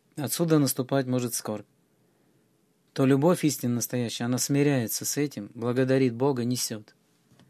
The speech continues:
Она не отдаётся духу уныния. Она не отдаётся, так сказать, э, там, каким-то страстным чувствам, а продолжает смиряться в духе.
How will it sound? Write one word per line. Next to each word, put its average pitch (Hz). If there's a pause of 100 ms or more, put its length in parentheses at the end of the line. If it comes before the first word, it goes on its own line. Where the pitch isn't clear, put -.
(720)
Она 127
не 135
отдаётся 139
духу 127
уныния. 123 (1160)
Она 127
не 135
отдаётся, 143
так 120
сказать, 117
э, 113 (720)
там, 120
каким-то 131
страстным 131
чувствам, 107
а 113
продолжает 131
смиряться 135
в 110
духе. 104